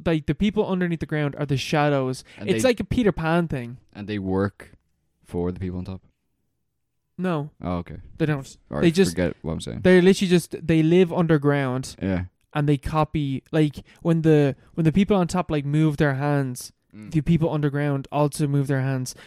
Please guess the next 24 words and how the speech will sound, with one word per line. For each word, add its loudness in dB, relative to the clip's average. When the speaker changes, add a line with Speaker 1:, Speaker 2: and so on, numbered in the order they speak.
Speaker 1:
Like, 2
they're 2
literally, 0
they're 4
complete -2
copies -4
of -4
them. -6
They 2
Speaker 2:
Okay. 6
Speaker 1:
don't, 4
sorry, 2
that's 2
the 4
thing 2
that 0
makes -2
me -2
confused 2
about, 2
like, -2
how 0
the, -4
uh, -4